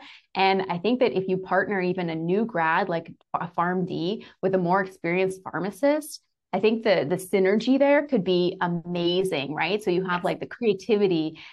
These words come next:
Speaker 1: and just the energy of a new grad, but then you have the wisdom and the experience of this knowledgeable pharmacist who's maybe afraid of social media, right? So I think the potential for, for growth and synergy there and just creating something really beautiful,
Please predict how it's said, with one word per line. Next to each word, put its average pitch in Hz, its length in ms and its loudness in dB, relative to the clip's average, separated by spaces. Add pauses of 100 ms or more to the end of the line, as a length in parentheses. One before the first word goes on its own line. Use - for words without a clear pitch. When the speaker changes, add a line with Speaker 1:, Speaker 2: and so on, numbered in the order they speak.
(120)
Speaker 1:
and 180 180 0
just 190 220 2
the - 240 -4
energy 202 680 0
of 175 140 -2
a 180 60 -2
new 185 220 2
grad, 175 520 0
but 143 100 -2
then 190 160 2
you 202 80 2
have 180 200 0
the 170 80 0
wisdom 170 720 0 (200)
and 190 120 0
the 185 40 2
experience 185 840 2
of 165 120 -4
this 165 160 -6
knowledgeable 170 600 2
pharmacist 165 640 -2
who's 175 140 -2
maybe 185 200 2
afraid 196 380 4
of - 200 0
social 151 300 -2
media, 156 380 -4
right? 170 320 0
So 185 80 2
I 175 60 4
think 214 180 2
the 202 80 4
potential 180 480 -2
for, 170 280 0
for 170 120 0
growth 170 480 4
and 160 100 -4
synergy 175 460 -2
there 160 180 0
and 165 80 -2
just 175 160 -4
creating 180 300 0
something 180 280 -4
really 160 200 0
beautiful, 165 600 0